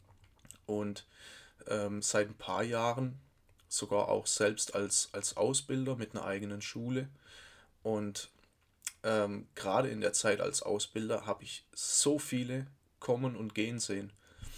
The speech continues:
Und wenn ich mir allein überleg, was ich schon, äh, in der, in der Zeit, in den nur, sagen wir mal, sieben Jahren für eine Entwicklung durchgemacht habe, und das jetzt nicht auf das,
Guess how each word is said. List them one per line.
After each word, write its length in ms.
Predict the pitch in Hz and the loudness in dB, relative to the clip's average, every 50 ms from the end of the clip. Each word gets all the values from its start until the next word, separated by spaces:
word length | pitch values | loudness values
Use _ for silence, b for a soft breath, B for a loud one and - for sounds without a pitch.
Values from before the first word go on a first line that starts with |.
| B B B B B B - - - | B B B B B B -20 -20 -10
Und 460 | - - 107 107 104 104 101 - - - _ _ _ _ _ _ _ _ _ _ _ _ _ _ _ _ - - - | -4 -2 0 0 0 -2 -4 -6 -10 -16 _ _ _ _ _ _ _ _ _ _ _ _ _ _ _ _ -16 -8 -4
wenn 140 | - 120 120 | -4 -2 -2
ich 140 | 120 - | 0 2
mir 120 | 135 117 - | 2 2 2
allein 300 | 104 101 101 107 117 123 | 2 2 2 2 2 2
überleg, 480 | 113 104 107 107 107 117 127 127 - | 0 2 2 4 4 4 2 0 -2
was 180 | 104 101 - - | -4 -4 -4 -4
ich 180 | - 127 - - | -4 -4 -2 -2
schon, 280 | - 127 123 120 - - - - _ - | -2 -2 -2 -4 -6 -10 -16 -18 _ -4
äh, 340 | 110 110 107 107 107 110 - - B B B B B B B B - - _ - | -2 0 0 0 -2 -4 -6 -12 B B B B B B B B -20 -20 _ -10
in 120 | - 110 | -6 0
der, 280 | 107 101 101 107 104 - | 2 4 4 2 2 -2
in 140 | - 110 101 | -6 -4 0
der 220 | 98 92 95 - | 2 2 2 2
Zeit, 400 | - - 110 107 107 113 113 - | 2 2 4 4 4 2 0 -4
in 120 | - - - | -10 -6 -2
den 460 | 104 104 95 104 107 107 - 104 113 | -2 0 0 -2 -4 -6 -6 -4 -4
nur, 340 | 120 120 120 117 117 - - | -2 0 2 2 0 0 -2
sagen 280 | - - - 101 104 110 | -4 -2 0 0 0 0
wir 100 | 107 104 | 0 0
mal, 280 | 104 104 101 101 - - | 2 2 2 0 0 -2
sieben 420 | - - - - 117 113 110 113 110 | -2 -4 -2 -2 -2 -2 -2 -2 -2
Jahren 420 | 104 104 101 101 110 113 117 123 - B B B B B B B B | 0 0 0 0 -2 -2 -4 -8 -12 B B B B B B B B
für 180 | B - - 107 | B 0 0 0
eine 100 | 104 98 | 2 0
Entwicklung 540 | 107 101 104 131 160 156 - 120 113 113 | -4 -2 0 0 0 0 0 -2 -2 -2
durchgemacht 640 | 107 104 104 101 - - 107 104 101 90 - - - | -2 -2 -2 -2 -4 -4 -2 -2 -2 -2 -2 -2 -4
habe, 160 | 92 - - | -4 -4 -4
und 120 | - 95 101 | -4 -2 0
das 140 | 104 - - | 0 2 0
jetzt 220 | 120 110 - - | 0 0 0 0
nicht 200 | 135 135 135 - | 0 -2 -2 -4
auf 140 | - 104 - | -8 -8 -6
das, 340 | - 113 - - - - | -2 0 2 2 0 -2